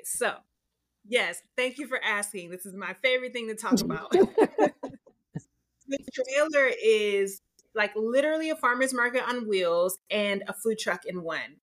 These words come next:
Speaker 1: So it is a big forty-eight foot trailer. Um, the back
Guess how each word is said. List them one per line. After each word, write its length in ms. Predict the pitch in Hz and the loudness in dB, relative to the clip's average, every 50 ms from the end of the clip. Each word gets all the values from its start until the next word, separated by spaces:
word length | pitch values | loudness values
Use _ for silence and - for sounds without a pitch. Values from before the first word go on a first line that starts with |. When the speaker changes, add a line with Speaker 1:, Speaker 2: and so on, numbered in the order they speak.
| _ _ | _ _
Speaker 1:
So 160 | - - 226 202 | -10 -8 -4 0
it 160 | 208 226 233 | 2 2 2
is 140 | 240 220 214 | 2 0 -4
a 220 | - 180 196 185 156 151 _ - | -4 -10 -10 -12 -14 -12 _ -2
big 360 | 220 220 208 190 175 165 160 _ _ _ _ - - - - - | 0 0 0 -2 -6 -10 -14 _ _ _ _ -20 -20 -20 -4 2
forty-eight 640 | - 226 247 262 285 285 262 - 220 233 - - _ - | 4 4 4 4 2 -2 -4 -4 -4 -4 -4 -6 _ -8
foot 180 | 220 196 - | -8 -8 -6
trailer. 540 | 208 - 196 170 156 147 143 135 123 - - _ _ _ _ _ _ _ _ _ _ _ - | -6 -4 -2 0 0 -2 -4 -6 -10 -12 -14 _ _ _ _ _ _ _ _ _ _ _ -10
Um, 320 | 185 170 165 156 151 - 170 | -8 -8 -8 -8 -10 -10 -8
the 80 | 196 | -8
back 440 | 180 - - 202 196 240 302 - - | -6 -4 -2 -2 0 -2 -4 -6 -10